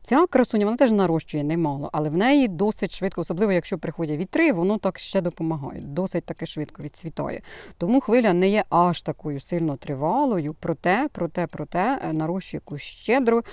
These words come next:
І якщо вам треба, щоб кущ був там поменш доглядний, то це Олівія Роуз. І вона має п'яту зону зимостійкості. Я ще подумаю, чи я цей рік її, м, ну, не знаю, я,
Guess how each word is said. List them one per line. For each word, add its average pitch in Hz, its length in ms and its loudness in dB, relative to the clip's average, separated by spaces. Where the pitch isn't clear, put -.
І 175 120 0
якщо 180 320 0
вам 196 160 4
треба, 180 460 2
щоб - 300 -12
кущ 165 300 -4
був 139 300 -10
там 131 260 -8
поменш 156 500 -2
доглядний, 175 680 -2
то - 120 -12
це - 160 -8
Олівія 139 480 -8
Роуз. - 360 -12
І 160 60 -4
вона 185 260 0
має 180 260 4
п'яту 170 300 -2
зону 160 260 -4
зимостійкості. 156 680 -2
Я 302 160 6
ще 262 200 4
подумаю, 180 400 4
чи - 120 -4
я 170 60 2
цей 156 200 -4
рік 165 180 -4
її, 156 260 -2
м, 175 180 -4
ну, 226 360 -2
не 226 180 2
знаю, 180 220 2
я, 233 80 2